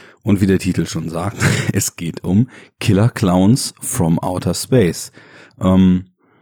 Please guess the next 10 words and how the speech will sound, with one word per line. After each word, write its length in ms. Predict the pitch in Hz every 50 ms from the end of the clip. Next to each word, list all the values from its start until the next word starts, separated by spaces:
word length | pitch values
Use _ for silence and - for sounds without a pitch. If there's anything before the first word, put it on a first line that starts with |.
| _ _ _ _ _ _ _ -
so, 480 | - 98 107 120 139 143 135 123 123 123 - _ _ _ _
ja, 240 | - - 87 - - - - - - - -
<laughs> 260 | - 135 110 - -
so, 240 | 147 107 104 - - - 131 120 - - - - 127 104
so 160 | - 123 110
bescheuert, 600 | 107 107 - - - 101 107 131 147 147 131 -
äh, 140 | - 101 98
wie 80 | 110 107
das 220 | 98 87 - -
klingt, 440 | - 104 98 113 160 180 - -